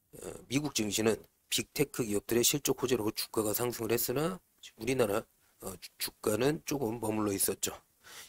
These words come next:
이게 바로 무엇이다? 설 연휴를 앞두고 이제 관망세에 접어들었다. 원래 설 전에는 언제나 늘상 그랬듯이 이게 조금 주가 흐름이 좋지 않습니다.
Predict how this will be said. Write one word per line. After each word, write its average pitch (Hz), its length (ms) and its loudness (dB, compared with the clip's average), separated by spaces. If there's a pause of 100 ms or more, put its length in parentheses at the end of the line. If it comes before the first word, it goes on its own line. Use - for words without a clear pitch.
이게 110 280 4
바로 107 460 6 (120)
무엇이다? 101 440 -2 (280)
설 160 360 0
연휴를 107 480 4
앞두고 113 520 2
이제 110 240 0
관망세에 110 640 0
접어들었다. 95 680 -8 (1040)
원래 139 240 8
설 208 220 4
전에는 127 420 2
언제나 127 460 0
늘상 107 400 -2
그랬듯이 - 560 -4 (480)
이게 95 340 0
조금 110 300 -2
주가 110 260 2
흐름이 107 220 4
좋지 - 260 -2
않습니다. 95 500 -6